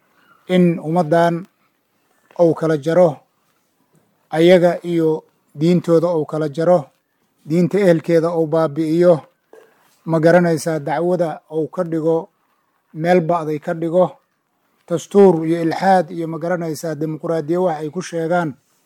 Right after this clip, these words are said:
uu faafiyo. Taasay doonayeen gaaladu, taasay, ma garanaysaa, la, lala soo diray.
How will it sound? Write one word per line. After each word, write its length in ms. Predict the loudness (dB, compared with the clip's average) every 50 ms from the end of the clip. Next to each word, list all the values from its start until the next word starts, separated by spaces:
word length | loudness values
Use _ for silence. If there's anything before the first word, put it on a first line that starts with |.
| _ _ _ _ _ _ _ _ _ 4
uu 160 | 6 6 6
faafiyo. 800 | 6 4 4 4 4 4 2 0 2 6 8 8 8 8 6 4 -2 _ _ _ _ _ _ _ _ _ _ _ _ _ _ _ _ _ _ _ _
Taasay 460 | 2 6 6 6 6 4 2 -2 -2
doonayeen 520 | 0 0 0 0 0 0 -2 -2 -2 -4
gaaladu, 540 | -4 -6 -6 -4 -2 -2 -2 -2 -2 -4 -6 -10 _ _ _ _ _ _ _ _ _ _ _ _ _ _ _
taasay, 420 | 0 4 4 4 4 4 0 -4 -4
ma 100 | -4 -4
garanaysaa, 560 | -4 -2 -2 -2 -2 -4 -4 -4 -4 -4 -4
la, 140 | -2 -2 -2 -4
lala 280 | -4 -6 -4 -4 -4 -4
soo 240 | -2 -2 -2 -2 -2
diray. 420 | -2 0 0 2 2 0 0 -4